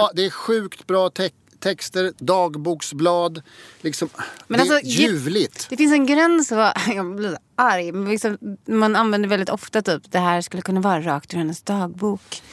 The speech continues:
Speaker 2: När man skriver recensioner, och jag själv säger säkert det ofta.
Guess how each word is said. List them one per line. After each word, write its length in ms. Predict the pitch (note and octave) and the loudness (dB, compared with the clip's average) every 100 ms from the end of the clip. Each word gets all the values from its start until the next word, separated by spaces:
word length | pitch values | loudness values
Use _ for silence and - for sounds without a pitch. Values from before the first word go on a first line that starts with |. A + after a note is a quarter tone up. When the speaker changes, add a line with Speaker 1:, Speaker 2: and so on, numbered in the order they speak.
| - - | -20 -8
Speaker 2:
När 120 | G3 | -2
man 180 | G3 F#3 | 0 0
skriver 340 | G3 G#3 F#3 | 0 0 0
recensioner, 800 | F3+ F#3 F#3 - F#3 E3+ E3+ D#3+ | -2 -2 -6 -2 -2 0 0 0
och 200 | E3 E3 | 0 0
jag 180 | F#3 G3 | 2 0
själv 380 | - F#3+ C#4 B3 | 2 2 2 0
säger 240 | - F3 | 0 0
säkert 220 | E3+ D#3+ E3 | 0 -4 -4
det 60 | |
ofta. 300 | E3 - F3 | -4 -2 -2